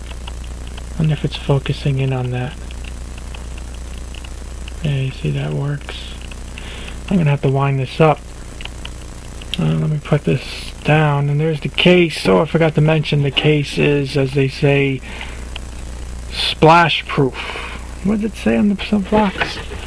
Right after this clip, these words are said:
Uh, a body is splash proof and is made of an aluminum alloy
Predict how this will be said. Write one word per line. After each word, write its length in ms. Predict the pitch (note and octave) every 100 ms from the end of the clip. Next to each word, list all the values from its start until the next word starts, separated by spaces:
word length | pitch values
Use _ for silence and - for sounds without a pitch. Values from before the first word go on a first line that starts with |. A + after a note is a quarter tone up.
| - - - - - - - - - - - - - - -
Uh, 960 | F3+ F3 E3+ F3 F3 F3 E3+ D3+ - -
a 80 | E3
body 460 | C#3+ E3+ F3+ F3+ D#3
is 200 | E3 D3+
splash 640 | - - E3 E3+ E3+ -
proof 680 | - E3+ D#3+ D#3 - - -
and 140 | - C#3+
is 160 | C#3
made 600 | C#3+ C#3+ D3 D#3 D#3 D3 D3+
of 200 | D3 C#3+
an 220 | C#3 C#3
aluminum 500 | C3+ D3 D3+ D3+ C#3+
alloy 640 | B2+ D3 C#3+ B2 A2 -